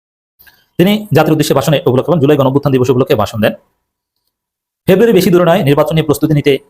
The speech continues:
ভোটের দিন এসে পড়বে। বহু বছর আমরা কা-, কেউ ভোট দিতে পারিনি, এবার আমরা সবাই ভোট দিব, কেউ বাদ যাবে না। সবাই যেন বলতে পারে, "নতুন বাংলাদেশ গড়ার পথে দেশ,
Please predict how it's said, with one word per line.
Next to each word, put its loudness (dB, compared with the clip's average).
ভোটের 0
দিন 0
এসে -6
পড়বে। 0
বহু 0
বছর 2
আমরা 0
কা-, 0
কেউ 0
ভোট 0
দিতে 0
পারিনি, -4
এবার 4
আমরা 0
সবাই 0
ভোট 0
দিব, -2
কেউ -2
বাদ 0
যাবে -2
না। -6
সবাই 0
যেন 0
বলতে 2
পারে, 2
"নতুন 0
বাংলাদেশ 0
গড়ার 0
পথে -8
দেশ, -4